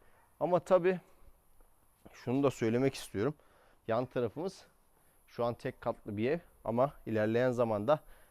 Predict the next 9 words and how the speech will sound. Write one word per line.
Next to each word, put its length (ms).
ben 220
de 140
üç 140
katlı 380
bir 60
yer 140
yapmak 440
istiyorum 580
derse 480